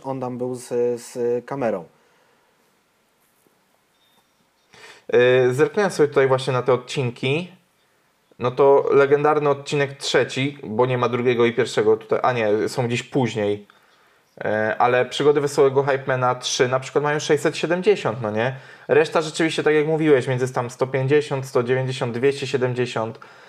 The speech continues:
Speaker 2: Z Meksyku ma trzysta, z Dubaju trzysta pięćdziesiąt prawie, więc no, miało to sens, miało to sens, kurwa, umówmy się.
Speaker 1: Mhm.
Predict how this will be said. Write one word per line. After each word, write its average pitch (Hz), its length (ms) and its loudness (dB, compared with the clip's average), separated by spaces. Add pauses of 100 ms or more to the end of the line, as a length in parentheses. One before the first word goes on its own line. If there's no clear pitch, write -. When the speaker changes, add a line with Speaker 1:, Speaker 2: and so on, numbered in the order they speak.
(160)
Speaker 2:
Z 113 80 -8
Meksyku 131 440 -2
ma 120 120 0
trzysta, 127 760 0 (400)
z 110 120 -6
Dubaju 120 440 2
trzysta - 440 -4
pięćdziesiąt 127 560 0
prawie, 127 580 0
więc 156 240 -4
no, 170 180 0 (720)
miało 175 280 4
to 180 120 0
sens, 120 400 -2
miało 143 220 0
to 139 160 0
sens, 107 400 -6
kurwa, 110 340 -4
umówmy 110 440 -8
się. 123 60 -10
Speaker 1:
Mhm. 139 140 -10